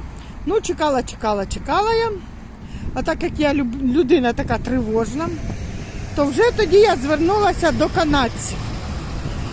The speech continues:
До своєї керівниці звернулася, кажу, "Мені треба продовжити. Ось моя карточка, мені треба продовжити її.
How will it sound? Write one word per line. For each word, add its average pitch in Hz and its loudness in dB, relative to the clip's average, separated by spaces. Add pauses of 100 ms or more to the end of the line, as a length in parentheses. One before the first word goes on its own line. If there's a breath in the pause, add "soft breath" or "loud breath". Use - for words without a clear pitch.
(180)
До 359 2
своєї 359 4 (440)
керівниці 403 2
звернулася, 370 0
кажу, 302 -2
"Мені 311 2
треба 277 0
продовжити. 233 -4 (400 loud breath)
Ось 302 0
моя 262 2 (600 loud breath)
карточка, 403 2
мені 294 2
треба 233 0
продовжити 381 4
її. 339 4